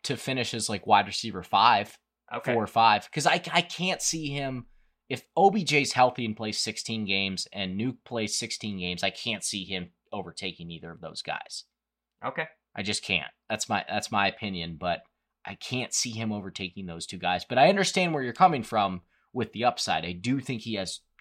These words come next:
Speaker 1: tremendous upside if he can just put it all together for sixteen games. And if the Bucs can put it all together for sixteen games. Okay.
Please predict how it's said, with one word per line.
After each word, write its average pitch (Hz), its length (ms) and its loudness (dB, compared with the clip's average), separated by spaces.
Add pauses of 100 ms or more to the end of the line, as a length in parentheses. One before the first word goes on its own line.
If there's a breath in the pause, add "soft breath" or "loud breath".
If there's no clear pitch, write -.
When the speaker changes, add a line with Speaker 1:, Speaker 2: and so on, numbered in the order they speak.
(160)
Speaker 1:
tremendous 113 520 0
upside 101 360 0
if - 80 -6
he 104 80 -10
can 107 120 -8
just 101 200 -8
put 147 160 -4
it 127 80 -6
all 120 160 4
together 101 480 -6 (260)
for 107 140 -10
sixteen 113 440 -4
games. 98 420 -2 (180)
And 117 100 -4
if 110 100 0
the 107 100 -6
Bucs 165 300 6
can 110 160 -6
put 113 160 0
it 98 80 -2
all 95 140 6
together 87 480 -2 (140)
for 107 100 -12
sixteen 90 480 -8
games. 76 320 -12 (380)
Okay. - 340 4